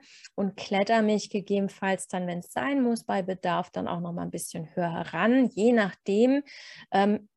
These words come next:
schaut einfach oder fragt euch einfach, wie geht zum Beispiel, wenn ihr selber mal zu einem Physiotherapeuten geht, eher in Form der Massageeinheiten oder Behandlungseinheiten vor, der startet auch erstmal sanft und steigert das dann so langsam und so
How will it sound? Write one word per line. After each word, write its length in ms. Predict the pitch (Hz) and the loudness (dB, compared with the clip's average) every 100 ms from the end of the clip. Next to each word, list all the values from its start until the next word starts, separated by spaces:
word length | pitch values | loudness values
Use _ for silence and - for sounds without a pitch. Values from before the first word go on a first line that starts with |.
| _ - | _ -12
schaut 360 | - 262 311 311 | -2 2 2 2
einfach 400 | 277 277 277 240 | 0 4 2 4
oder 260 | 220 214 - - _ | 4 2 0 -16 _
fragt 400 | - - 247 277 | -4 2 4 4
euch 200 | 269 240 | 0 2
einfach, 360 | - 240 240 - | 2 2 0 -2
wie 100 | 226 | -4
geht 240 | - 247 | 0 0
zum 200 | - 240 | 0 2
Beispiel, 360 | 220 220 226 220 | 6 6 4 -2
wenn 140 | 208 | -2
ihr 140 | 196 190 | 0 2
selber 280 | 202 233 247 | 4 4 4
mal 200 | 226 226 | 4 2
zu 120 | 214 | -4
einem 120 | 202 | -4
Physiotherapeuten 920 | - 262 240 240 226 214 214 208 - | -2 -2 -2 0 0 2 0 0 -2
geht, 240 | 196 196 - | -4 -6 -2
eher 340 | - 214 233 226 | 2 4 4 0
in 120 | 208 | -6
Form 360 | 196 - 214 220 | -6 -2 2 2
der 260 | 202 196 - _ _ _ _ _ | 2 0 -4 _ _ _ _ _
Massageeinheiten 1160 | - 202 196 208 190 214 226 190 202 196 196 196 | -2 0 0 0 0 2 0 0 -2 0 -2 -2
oder 120 | 185 | -6
Behandlungseinheiten 840 | 185 190 208 220 - 202 196 - 190 | -4 -2 0 0 -2 -4 -4 -6 -8
vor, 220 | - 208 | -4 -2
der 120 | 196 | -2
startet 420 | 185 196 190 202 | -6 -6 -6 -4
auch 180 | - 202 | -4 -2
erstmal 320 | 196 - 180 | -6 -8 -8
sanft 380 | 180 185 202 202 | -4 -4 -4 -6
und 120 | 185 | -10
steigert 460 | - 190 190 196 190 | -8 -4 -2 -2 -4
das 140 | 180 | -8
dann 180 | - 175 | -6 -8
so 100 | 180 | -6
langsam 480 | 175 175 202 - 214 | -6 -4 -6 -4 -6
und 200 | 185 180 | -6 -6
so 460 | - 208 220 254 | -4 2 6 6